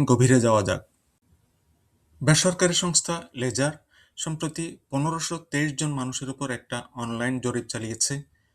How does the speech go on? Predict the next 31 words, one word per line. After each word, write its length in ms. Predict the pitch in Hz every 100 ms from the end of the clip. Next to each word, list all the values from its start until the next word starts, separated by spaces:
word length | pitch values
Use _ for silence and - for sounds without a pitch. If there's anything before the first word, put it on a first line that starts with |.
| _ _ _ _ _
সেখানে 320 | - 139 190 185
দেখা 280 | 147 143
যাচ্ছে 300 | 175 175 - 131 131 _
মাত্র 520 | 135 135 135 143 139 - -
পঁয়ত্রিশ 480 | 127 127 139 156
শতাংশ 320 | - 156 151 139
মানুষ 380 | 123 120 -
মনে 160 | 123 113
করেন 280 | - 113 135 147 _ - _ -
দুই 140 | 113
হাজার 240 | 123 131 139
ছাব্বিশ 440 | 139 127 107 117
সাল 140 | 139 147 - _ _ -
দুই 140 | 123
হাজার 220 | 131 139
পঁচিশের 520 | 135 - 139 165 - 156
চেয়ে 360 | - 135 113 - -
ভালো 220 | 127 123
হবে। 260 | 113 107 92 _ - _ _ _ _ _
প্রায় 140 | 135
সমপরিমাণ, 720 | 127 151 151 160 160 156 165 180 - _
অর্থাৎ 340 | 135 - - 135 - -
সাঁইত্রিশ 540 | - 139 139 151 156 -
শতাংশ 340 | 156 160 151
মানুষ 340 | 131 123 123 -
মনে 160 | 117
করছেন 420 | 110 113 - 131 135 _
সবকিছুই 720 | - - - - 139 - 147 151 - - _
আগের 240 | - 117 123
মতো 220 | 123 123
থাকবে। 400 | - 104 92 98